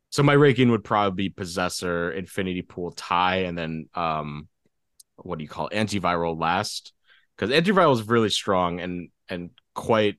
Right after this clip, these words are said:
unique compare, even compared to these movies. Um, you could tell he's definitely pulling from his father's influence in a lot of ways to,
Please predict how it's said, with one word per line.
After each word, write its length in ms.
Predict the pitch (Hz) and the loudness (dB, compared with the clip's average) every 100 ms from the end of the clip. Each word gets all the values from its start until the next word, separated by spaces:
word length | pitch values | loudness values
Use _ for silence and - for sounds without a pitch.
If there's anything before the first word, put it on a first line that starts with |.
| _ | _
unique 520 | 107 101 95 95 90 - | -6 -4 -2 -2 -4 -8
compare, 320 | 95 92 104 | -12 -6 -4
even 180 | 117 120 | 0 0
compared 300 | 120 113 98 | -2 -2 -2
to 40 | 90 | -2
these 220 | 87 87 | -6 -6
movies. 580 | 85 82 82 80 80 - | -8 -6 -6 -8 -10 -8
Um, 420 | 80 78 78 80 _ _ _ _ _ - | -6 -4 -6 -10 _ _ _ _ _ -4
you 80 | 107 | -2
could 120 | 120 | 0
tell 200 | 135 123 | 2 2
he's 280 | 120 101 - _ - | 2 -2 -10 _ -4
definitely 400 | 110 - 107 92 | -2 0 -2 -2
pulling 460 | - 104 98 92 | -4 -2 -2 -2
from 180 | 87 95 | -4 -6
his 120 | 82 | -6
father's 440 | - 98 87 82 - | -4 -2 0 -4 -8
influence 640 | 98 87 92 82 78 - | -12 -8 -6 -4 -6 -8
in 60 | 87 | -6
a 60 | |
lot 220 | 85 85 80 | -4 -4 -4
of 60 | |
ways 460 | 85 82 82 80 - | -4 -4 -4 -8 -12
to, 260 | - 87 | -10 -10